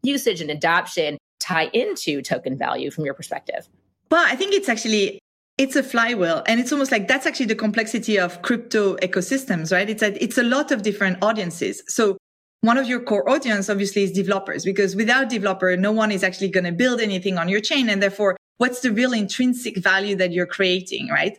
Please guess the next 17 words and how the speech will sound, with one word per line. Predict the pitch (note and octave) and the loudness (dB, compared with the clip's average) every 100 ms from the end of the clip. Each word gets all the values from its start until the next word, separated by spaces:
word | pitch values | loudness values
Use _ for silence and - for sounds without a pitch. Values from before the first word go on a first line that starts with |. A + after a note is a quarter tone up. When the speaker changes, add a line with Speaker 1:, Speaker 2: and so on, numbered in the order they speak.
| _ _ | _ _
Speaker 2:
So | - B3 G3 | -2 0 2
developer | F#3 A#3 C4+ C#4 | 2 2 2 2
is | C4 G3+ | 2 0
a | |
key | G3 - B3 | -2 -2 0
audience | G3+ G3+ G3 F3+ F3+ | 2 2 0 0 0
that | F3 | -2
actually | F3 G3 | -2 0
needs | F#3+ F#3 | -2 -2
to | - | -4
be | F3+ | -2
addressed. | E3+ E3+ - - - _ - | -2 -2 -4 -6 -18 _ -4
A | A3 | 0
second | C#4+ E4 C#4 | 0 2 2
audience | A#3+ D4+ D4 A3+ | 2 2 0 0
is | A3 | 0
actually | G3 F#3 G3+ F#3 | 0 0 -2 0